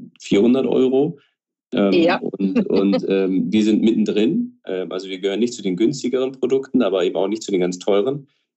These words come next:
Speaker 1: Aber unsere Marge ist auch eine ganz andere wie die von den Großen. Also nicht so
Speaker 2: Mhm.
Speaker 1: gut.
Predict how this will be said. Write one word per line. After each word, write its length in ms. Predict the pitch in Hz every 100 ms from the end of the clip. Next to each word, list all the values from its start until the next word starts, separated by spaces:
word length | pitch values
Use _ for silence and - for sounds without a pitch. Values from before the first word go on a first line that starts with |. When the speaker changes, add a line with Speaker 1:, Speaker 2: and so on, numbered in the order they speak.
| _
Speaker 1:
Aber 360 | - 90 92 90
unsere 220 | 104 98
Marge 280 | 87 85 110
ist 100 | 92
auch 240 | 80 - _ - -
eine 320 | - - -
ganz 200 | 90 90
andere 480 | - 95 92 82 80
wie 360 | 85 82 80 - _ _ _ -
die 100 | 82
von 160 | -
den 120 | -
Großen. 560 | 143 - - - - _ _ _ _
Also 220 | - 85
nicht 260 | 90 107 320
so 80 | -
Speaker 2:
Mhm. 40 |
Speaker 1:
gut. 280 | - - -